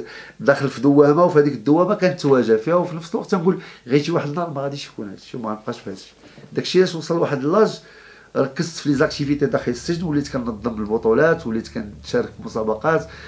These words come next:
التحقت بالتكوين، وليت كنقرا. يعني، آه، في السجن بديت كنطور من راسي وكنبدل من راسي، وليت كنخدم حتى مع الموظفين والاداره في السجن، في الانفرموري، في،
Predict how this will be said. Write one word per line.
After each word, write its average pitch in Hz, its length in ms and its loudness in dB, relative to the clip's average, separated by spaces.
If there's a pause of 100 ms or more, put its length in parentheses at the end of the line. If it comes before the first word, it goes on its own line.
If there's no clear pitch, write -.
(200)
التحقت - 400 -4
بالتكوين، 156 520 -2
وليت 123 260 2
كنقرا. 165 640 0
يعني، 123 300 -6 (440)
آه، - 20 -12 (460)
في - 80 -16
السجن 247 460 4
بديت 175 200 -2
كنطور 156 460 6
من 131 100 0
راسي 131 340 2
وكنبدل 120 520 -2
من 117 160 -2
راسي، 123 280 -2
وليت 143 300 0
كنخدم 139 380 -4
حتى 175 80 0
مع 156 180 2
الموظفين 131 760 -2
والاداره 123 400 -2
في 127 60 -4
السجن، 151 320 -8 (320)
في - 80 -6
الانفرموري، 127 800 4
في، 120 360 2